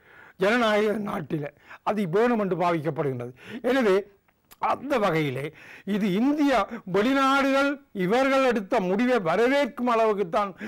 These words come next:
தமிழ் தேசிய கூட்டமைப்பு மிக மிக ஆறுதலாக உலக பலரோடு ஆலோசித்து எடுத்த முடிவு. இதை நாங்கள் விளங்கி கொள்ள தவறினால் அவர்கள் வெளிநாட்டவருடைய ஊ-, ஊதுகுழலா நிற்கிறார்கள், அஹ், இந்தியாவினுடைய,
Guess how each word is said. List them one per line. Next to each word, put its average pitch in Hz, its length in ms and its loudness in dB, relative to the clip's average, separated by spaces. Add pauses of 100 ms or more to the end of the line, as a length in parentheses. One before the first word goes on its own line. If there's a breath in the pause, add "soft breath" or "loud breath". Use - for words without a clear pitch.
(180 loud breath)
தமிழ் 214 300 -2
தேசிய 208 340 -2
கூட்டமைப்பு 185 680 -2 (260 loud breath)
மிக 220 420 0
மிக 254 380 2
ஆறுதலாக 175 960 0 (560 loud breath)
உலக 202 540 0
பலரோடு 214 640 2
ஆலோசித்து 175 680 0
எடுத்த 156 260 -4
முடிவு. 127 220 -8 (260 loud breath)
இதை 233 220 0
நாங்கள் 240 320 2
விளங்கி 226 440 0
கொள்ள 180 240 0
தவறினால் 147 680 -2 (340 loud breath)
அவர்கள் 180 560 0 (400 loud breath)
வெளிநாட்டவருடைய 175 1120 2 (340 loud breath)
ஊ-, 214 200 0 (120)
ஊதுகுழலா 202 640 0
நிற்கிறார்கள், 147 640 -2 (320 loud breath)
அஹ், 190 380 0
இந்தியாவினுடைய, 226 840 2